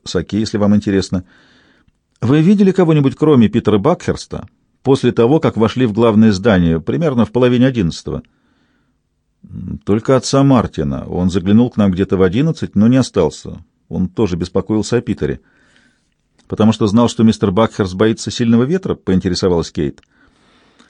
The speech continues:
«Такие вещи для отца Мартина не секрет. Хотя не думаю, что кто-нибудь в колледже, кроме нас двоих, ещё в курсе». «Той ночью вы возвращались в свою комнату?»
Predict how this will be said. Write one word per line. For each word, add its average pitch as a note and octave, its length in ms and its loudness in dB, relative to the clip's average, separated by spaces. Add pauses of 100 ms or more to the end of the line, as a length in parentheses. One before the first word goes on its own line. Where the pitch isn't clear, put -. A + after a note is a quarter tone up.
(480)
«Такие E3+ 280 2
вещи E3 320 2
для D3+ 160 2
отца D3+ 220 0
Мартина D3 340 2
не C3+ 120 2
секрет. - 580 -4 (920)
Хотя C3+ 340 0
не B2+ 140 4
думаю, A2+ 300 4
что - 240 -2
кто-нибудь B2 520 0
в - 80 -20
колледже, G2 400 0
кроме G#2 260 2
нас G#2 180 4
двоих, A2 340 -2
ещё G2 220 -2
в - 60 -20
курсе». E2 380 -12 (1800)
«Той F#3 200 2
ночью A#2+ 480 2
вы C3 200 2
возвращались C#3+ 680 0
в - 60 -20
свою G2 240 2
комнату?» D#2 460 -4